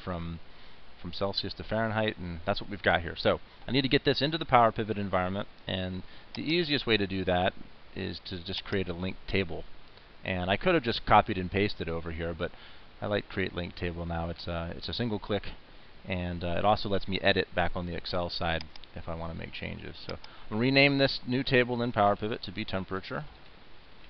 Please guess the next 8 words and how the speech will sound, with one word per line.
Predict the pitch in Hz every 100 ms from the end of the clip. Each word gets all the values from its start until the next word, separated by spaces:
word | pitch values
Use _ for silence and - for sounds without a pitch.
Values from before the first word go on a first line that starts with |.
| - - - - - - - - - - - - - - - - - - - - -
Okay. | 131 175 - - - - - - - - - - -
And | 107 110 110 110 107 - - - - - -
now | 135
that | 156
I've | 127
got | 131 156
it | 185 135
here, | 156 202 -